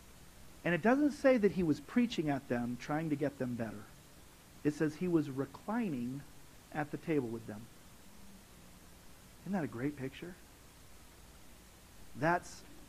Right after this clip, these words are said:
I'm, I'm gonna relate with you. I'm gonna listen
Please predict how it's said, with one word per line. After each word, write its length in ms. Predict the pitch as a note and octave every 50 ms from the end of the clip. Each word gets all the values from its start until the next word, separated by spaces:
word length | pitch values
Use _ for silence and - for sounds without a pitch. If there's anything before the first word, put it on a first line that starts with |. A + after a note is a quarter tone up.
| - - -
I'm, 200 | C3+ D#3+ G3+ A3 - - - - - - - - - - - - - - - - - - -
I'm 200 | C3 D3+ F#3 G#3+
gonna 160 | G3+ E3+ D3
relate 340 | C3 C3 B2+ B2+ C#3 E3 -
with 160 | - B2 A2
you. 80 | A2 A2+
I'm 160 | A2+ C3+ F3+
gonna 140 | G3 E3+ B2
listen 400 | A#2+ A#2 C#3 C#3+ C#3+ - C#3 B2